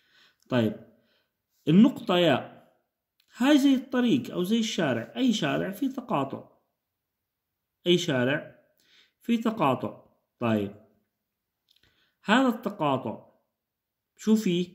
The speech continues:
كون لي أربع زوايا. شو هم الزاوية؟ نون يا صاد، هي زاوية. طيب، والزاوية الثانية صاد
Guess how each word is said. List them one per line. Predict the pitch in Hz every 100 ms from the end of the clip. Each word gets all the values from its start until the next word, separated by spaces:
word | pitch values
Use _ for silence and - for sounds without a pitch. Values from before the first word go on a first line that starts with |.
| _ _
كون | 151 151 202
لي | 175 -
أربع | 190 190 180
زوايا. | 180 190 170 123 117
شو | 117 -
هم | 208 190 160
الزاوية؟ | 143 135 127 120 123 - -
نون | 160 175 185 226 277 - - _ _ _
يا | 135 135 147 147 196 220 - _ _
صاد، | - 226 175 113 - - _ _ _
هي | 139
زاوية. | 156 160 107 104 - _ _ _ _ _ _ _ _ _ _ _ _ _ _ _ _ _ _ _ _ _ _ _ _
طيب، | 117 101 98 - _ _ _ _
والزاوية | - 135 135 208 202
الثانية | 196 196 175 156
صاد | 156 185 165 175 202 196